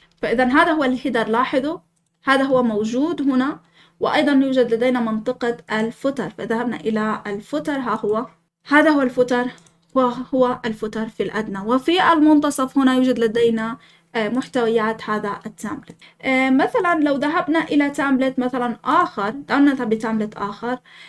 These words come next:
آه، التمبلت الآخر نريد أن نذهب إليه هو القوالب، مثلا تمبلت الصفحات،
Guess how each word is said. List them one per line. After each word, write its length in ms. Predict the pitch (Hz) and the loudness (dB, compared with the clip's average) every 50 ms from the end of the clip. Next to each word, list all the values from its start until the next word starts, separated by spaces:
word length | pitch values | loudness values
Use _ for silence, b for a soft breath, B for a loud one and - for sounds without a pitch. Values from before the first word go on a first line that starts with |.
| B B B | B B B
آه، 220 | 254 254 247 - | -2 -2 -2 -2
التمبلت 400 | - - 330 330 359 339 330 - | -2 0 2 2 2 2 0 0
الآخر 340 | 294 - - - 320 311 302 | -2 -2 0 -2 0 0 2
نريد 300 | 277 269 285 294 311 254 | 2 2 2 2 0 0
أن 100 | - 262 | 2 2
نذهب 300 | 277 285 302 277 233 - | 2 2 0 -2 -2 -2
إليه 220 | - 254 269 285 262 | -2 -2 -2 -2 -2
هو 520 | 277 269 262 254 254 262 262 262 254 - - - | 0 2 4 4 6 6 4 4 4 2 -2 -4
القوالب، 600 | 233 233 - - 247 226 240 233 240 262 285 320 320 _ _ _ _ _ _ _ - | -6 -6 -4 0 2 4 4 4 4 0 0 -2 -6 _ _ _ _ _ _ _ -2
مثلا 380 | 247 247 285 269 262 254 254 | 0 2 2 2 2 2 2
تمبلت 500 | 254 254 269 285 277 254 262 254 254 254 - - | 2 2 2 2 2 2 2 2 0 0 -2 -8
الصفحات، 680 | 247 - - 254 - - - 240 226 214 196 190 - | -8 -6 -6 -6 -8 -6 -6 -4 -2 -2 -2 -4 -8